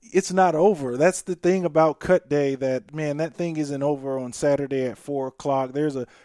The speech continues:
really a twenty-four hour window, uh, that leads, you know, that goes all the way through Sunday at four when things get really shifty because other guys are now cut and the waiver wire is just alive and guys are getting picked up.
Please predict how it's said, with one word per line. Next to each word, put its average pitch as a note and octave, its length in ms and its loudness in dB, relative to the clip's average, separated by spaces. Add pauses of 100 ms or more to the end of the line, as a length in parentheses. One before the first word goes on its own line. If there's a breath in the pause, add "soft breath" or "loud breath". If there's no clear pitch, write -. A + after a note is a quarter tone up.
really G#3 300 0
a B2+ 60 -4
twenty-four E3+ 600 -4
hour D#3 200 2
window, C#3 720 0 (280 loud breath)
uh, C3 320 -2
that C3 200 -4
leads, E3 340 -6
you F3 80 -4
know, C#3+ 160 0
that C3 140 -6
goes D#3 240 0
all D3 160 2
the C#3+ 40 -4
way C#3+ 160 -2
through C3 200 -10
Sunday E3+ 680 0
at A#2+ 80 -10
four D#3+ 320 -2
when C3 180 -6
things D3+ 360 -4
get C3+ 240 -4
really C3+ 520 -4 (200)
shifty F3+ 500 0
because C3+ 520 -4
other F#3+ 240 2
guys D3+ 340 4
are C3+ 60 -4
now C3 260 -4
cut C3 360 -6 (340 loud breath)
and D#3 180 -4
the D3+ 60 0
waiver E3+ 380 2
wire D3 360 2
is C#3 160 -2
just D3 440 -2 (120)
alive D3 720 4
and C3 140 -8
guys D3 340 2
are D3 40 -12
getting D3+ 260 -4
picked - 340 -6
up. D#3 220 0